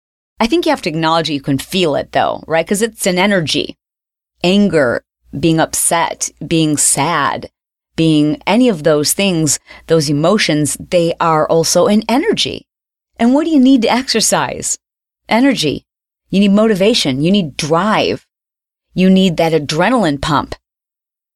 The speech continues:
And that's the ultimate thing to fuel your next exercise routine. Exercising focuses the body on a physical requirement. Like, in other words, it takes your attention off of whatever's going on in your mind, and you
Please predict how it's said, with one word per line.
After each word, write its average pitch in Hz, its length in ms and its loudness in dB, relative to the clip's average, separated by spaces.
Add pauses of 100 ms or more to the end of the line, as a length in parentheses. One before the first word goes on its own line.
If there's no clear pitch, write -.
(400)
And 214 240 2
that's 214 520 -2
the 190 260 -6
ultimate 190 560 0
thing 160 200 0
to 175 80 -2
fuel 165 400 0
your 156 500 0
next 143 500 -4
exercise 185 560 -2
routine. - 360 -4 (800)
Exercising 175 720 -2
focuses 226 640 0
the 185 100 0
body 147 480 0
on 143 220 2
a 131 120 2
physical 147 1000 -2 (300)
requirement. 143 500 0
Like, 170 220 -2
in 190 160 -2
other 202 180 0
words, 175 220 0
it - 120 -4 (220)
takes - 280 -4
your 185 100 -2
attention 165 520 -2
off - 240 -2
of 151 120 -4
whatever's 151 320 0
going 151 220 0
on 147 120 0
in 147 100 2
your 135 100 2
mind, 135 360 2
and 190 120 2
you 165 100 0